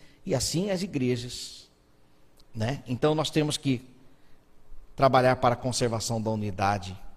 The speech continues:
da igreja. Segundo, o plano de Deus para a sua igreja. O plano cresce com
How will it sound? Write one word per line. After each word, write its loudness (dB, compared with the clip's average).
da 0
igreja. -8
Segundo, 6
o -4
plano 10
de -2
Deus 4
para 8
a 6
sua 0
igreja. 2
O 2
plano 4
cresce 8
com 12